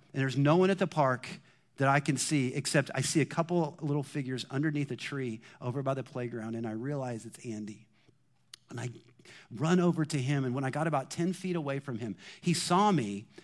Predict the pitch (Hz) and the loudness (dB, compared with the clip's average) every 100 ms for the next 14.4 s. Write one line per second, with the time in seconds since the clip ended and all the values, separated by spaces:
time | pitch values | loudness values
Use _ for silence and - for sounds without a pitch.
0 | - - - 135 147 147 143 196 208 190 | -20 -20 -6 0 2 2 0 2 2 0
1 | - 156 147 135 123 120 190 185 147 131 | 0 0 0 -2 -4 -4 0 2 2 2
2 | - 127 135 120 110 104 113 185 208 170 | -2 -6 -6 -6 -6 -6 -6 -2 0 0
3 | 127 117 113 - _ _ _ _ 226 240 | 0 -2 -4 -8 _ _ _ _ 0 4
4 | 196 196 175 - _ _ _ _ _ _ | 6 4 0 -8 _ _ _ _ _ _
5 | _ _ _ _ _ _ _ _ _ _ | _ _ _ _ _ _ _ _ _ _
6 | _ _ 131 135 151 131 113 - 98 87 | _ _ -6 -2 0 -2 -6 -8 -10 -10
7 | - 262 262 196 135 - _ _ _ _ | 0 2 4 2 -2 -14 _ _ _ _
8 | _ _ _ _ _ _ _ _ _ _ | _ _ _ _ _ _ _ _ _ _
9 | _ _ _ 135 - 143 123 - 139 110 | _ _ _ -4 0 2 2 2 4 4
10 | 123 135 - 127 90 - - - - _ | 4 2 2 -2 -2 -2 -2 -4 -10 _
11 | - - - - - _ - _ _ _ | -20 -20 -20 -20 -20 _ -20 _ _ _
12 | 151 151 135 120 190 - 165 143 117 - | -2 0 0 2 0 2 4 4 4 0
13 | - - _ _ _ _ _ _ _ _ | -20 -20 _ _ _ _ _ _ _ _
14 | - 131 104 | -8 -6 -4